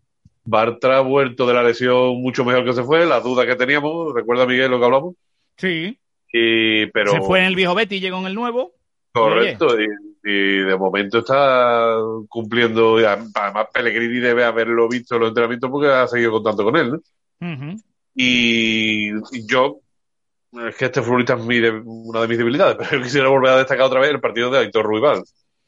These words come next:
Speaker 1: Porque
Speaker 2: Sí.
Speaker 1: a mí me, me parece un tío honradísimo en el campo,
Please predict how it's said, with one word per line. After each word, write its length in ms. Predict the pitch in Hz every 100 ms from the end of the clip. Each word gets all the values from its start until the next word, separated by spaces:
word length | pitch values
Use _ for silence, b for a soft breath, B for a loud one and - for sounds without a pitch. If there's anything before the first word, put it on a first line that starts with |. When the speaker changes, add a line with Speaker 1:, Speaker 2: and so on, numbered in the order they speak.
| _ _ _ _ _ _ -
Speaker 1:
Porque 180 | 107 98
Speaker 2:
Sí. 40 |
Speaker 1:
a 40 | 98
mí 100 | 107
me, 160 | 110
me 320 | 110 - 117 107
parece 300 | 110 113 120
un 160 | 110
tío 360 | 127 131 135 - _ -
honradísimo 840 | 123 117 107 107 107 127 - 120
en 60 | 113
el 120 | 104
campo, 600 | 139 147 143 160 156